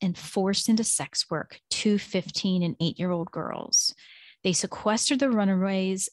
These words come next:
in multiple states, which attracted the attention of U S Immigration and Customs Enforcement's Homeland Security investigations.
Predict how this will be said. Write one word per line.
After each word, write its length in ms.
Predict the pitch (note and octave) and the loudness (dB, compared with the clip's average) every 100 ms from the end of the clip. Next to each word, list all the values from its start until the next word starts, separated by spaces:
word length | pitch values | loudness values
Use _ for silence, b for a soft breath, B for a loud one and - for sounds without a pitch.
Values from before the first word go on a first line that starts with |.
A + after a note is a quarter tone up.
| - | -2
in 160 | F3 | 0
multiple 540 | E3+ D#3 D#3+ G3 - A#3+ | 2 0 -2 -6 -2 0
states, 680 | - - D#3+ D#3 - - - | 0 0 0 -2 -4 -4 -2
which 160 | G3+ F#3 | -2 0
attracted 480 | - - D#3+ - | -2 -2 -2 -2
the 140 | A#3 B3 | 0 0
attention 560 | A#3+ - F3+ E3+ F3+ | 0 -2 0 0 0
of 200 | E3 F#3 | -2 -2
U 120 | A3 A3 | 0 2
S 180 | A3 | 2
Immigration 720 | - A3 G3+ E3+ E3 - E3+ - | 2 2 2 -2 -2 -2 -4 -4
and 160 | - | -6
Customs 720 | - - G#3 - A#3+ A#3 A#3 A3 | -4 -4 -2 0 4 6 6 4
Enforcement's 720 | A3 A3 G3 F#3 - F#3 F3+ | 0 0 0 0 0 -2 -2
Homeland 540 | - - G3+ G3 G3 F#3+ | -2 0 2 4 2 0
Security 540 | - - F#3 F3 E3+ - | -2 -6 -2 -2 -2 -2
investigations. 1200 | E3 D3+ - - D#3 D3 - - - - - - | -2 -4 -6 -6 -6 -6 -4 -4 -6 -6 -6 -6